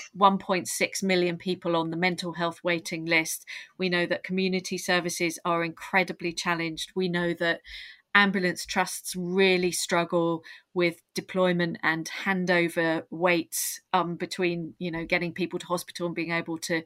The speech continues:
hand them over into A and E departments. So we've got big challenges there, and we know that digital in the immediate term has to be part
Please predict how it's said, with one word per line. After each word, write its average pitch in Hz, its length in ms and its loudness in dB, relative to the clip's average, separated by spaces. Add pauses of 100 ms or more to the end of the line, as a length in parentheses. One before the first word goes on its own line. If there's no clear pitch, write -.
(280)
hand 180 220 0
them 170 120 -2
over 170 280 0
into 165 440 -2 (100)
A 165 160 0
and 165 100 -2
E 165 100 0
departments. 165 420 -4
So 190 80 0
we've 180 80 -2
got - 180 -4 (440)
big 254 320 4
challenges 190 680 0
there, 147 400 2
and 170 160 0
we 185 120 0
know 180 260 2
that 156 200 -4
digital 160 640 -4 (360)
in 190 140 4
the 180 80 4
immediate 175 520 0
term 151 240 0
has - 480 -6
to 165 80 -10
be 160 140 -4
part 160 460 -2